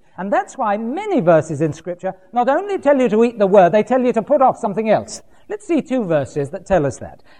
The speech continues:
James one, first of all, dear old James says it again. In James one and verse twenty-one, look what it says. It begins by putting off something. "Wherefore,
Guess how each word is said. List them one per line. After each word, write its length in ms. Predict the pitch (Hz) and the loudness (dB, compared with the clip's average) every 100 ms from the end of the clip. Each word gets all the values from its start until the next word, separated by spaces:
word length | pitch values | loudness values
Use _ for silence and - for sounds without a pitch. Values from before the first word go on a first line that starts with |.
| - | -6
James 400 | 277 302 349 214 | -2 -2 -2 -2
one, 480 | 208 180 151 285 - _ _ _ _ _ _ _ _ _ _ _ | 4 6 4 0 -6 _ _ _ _ _ _ _ _ _ _ _
first 220 | 175 165 | -10 -8
of 80 | 151 | -6
all, 220 | 147 165 | 0 0
dear 260 | 196 202 180 | 0 0 0
old 220 | 156 147 | 0 -2
James 340 | 175 170 170 160 | 0 0 0 2
says 220 | 185 160 | 2 4
it 100 | 156 | 2
again. 500 | 143 147 156 226 254 _ _ _ _ _ _ _ _ _ _ _ _ _ _ _ _ _ - | 4 2 2 0 -6 _ _ _ _ _ _ _ _ _ _ _ _ _ _ _ _ _ -12
In 120 | 208 | -8
James 360 | 220 294 359 214 | -2 -2 -4 0
one 260 | 226 214 | 2 4
and 140 | 202 160 | 2 6
verse 220 | 185 - | 6 4
twenty-one, 840 | - 349 311 214 165 165 214 381 _ _ _ _ _ _ _ _ _ _ _ | -8 -8 -6 -6 0 2 0 -4 _ _ _ _ _ _ _ _ _ _ _
look 160 | 202 226 | -6 0
what 120 | 247 | 0
it 140 | 262 | 0
says. 460 | 208 220 120 - - _ _ _ _ | 2 2 2 -4 -20 _ _ _ _
It 80 | - | -10
begins 520 | 151 151 262 349 330 | -8 -4 -2 -2 -6
by 240 | - 220 214 | -4 0 0
putting 320 | 214 285 302 | 0 0 4
off 180 | 277 220 | 6 6
something. 480 | - 151 - 113 104 _ _ _ | 2 0 -2 -8 -8 _ _ _
"Wherefore, 720 | 180 359 370 - 214 233 262 | -4 -2 -2 -2 2 4 4